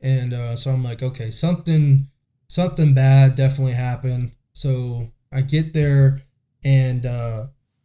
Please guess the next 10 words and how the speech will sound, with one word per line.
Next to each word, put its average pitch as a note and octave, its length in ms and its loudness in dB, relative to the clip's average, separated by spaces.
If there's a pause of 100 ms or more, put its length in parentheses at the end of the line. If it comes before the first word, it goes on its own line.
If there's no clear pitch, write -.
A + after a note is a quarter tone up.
(520)
there C#3+ 220 0
was C3+ 400 0
an C3+ 140 4
intersection C#3 840 2
on C3+ 200 2
a, A#2+ 280 -8
a C3+ 60 -6
big D3+ 440 0 (140)
state E3+ 500 -4
route C3+ 520 -2